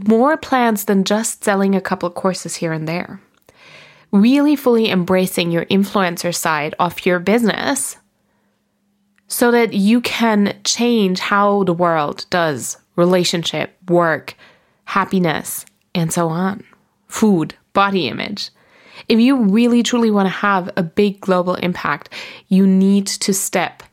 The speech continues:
into the influ-, influencer thought leader role. That is when you can build a brand like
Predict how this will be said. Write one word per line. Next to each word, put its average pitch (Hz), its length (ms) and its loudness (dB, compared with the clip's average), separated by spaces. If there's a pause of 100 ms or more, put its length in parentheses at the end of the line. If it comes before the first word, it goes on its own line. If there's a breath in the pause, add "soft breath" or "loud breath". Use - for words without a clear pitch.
(120)
into 165 300 -4
the 156 100 -4
influ-, 165 380 -6 (160)
influencer 180 760 0
thought - 340 -6
leader 160 220 -2
role. 151 380 -4 (920 loud breath)
That 233 180 2
is 254 180 -2
when 214 160 2
you 196 400 2 (280 soft breath)
can 202 260 2
build 220 260 4
a 202 40 4
brand 175 560 0
like 151 420 -2